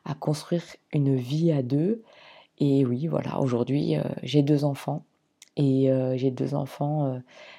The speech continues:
magnifiques qui m'ont permis, euh, aussi, euh, de vouloir vivre et de toujours d'avoir cette rage de,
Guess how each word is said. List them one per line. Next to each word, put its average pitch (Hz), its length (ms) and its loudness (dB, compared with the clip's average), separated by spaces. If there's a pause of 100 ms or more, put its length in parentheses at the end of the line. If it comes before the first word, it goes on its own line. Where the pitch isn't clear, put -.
(140)
magnifiques 151 520 2
qui - 160 -6
m'ont 131 180 -2
permis, 139 540 -2
euh, 131 300 -2
aussi, 165 520 -2 (560)
euh, 143 160 -4
de 131 160 0
vouloir 147 480 0
vivre 139 400 0 (120)
et 135 140 2
de 127 420 -2 (540)
toujours 170 520 0
d'avoir 139 320 0
cette - 240 -8
rage 165 460 -6
de, 131 260 -2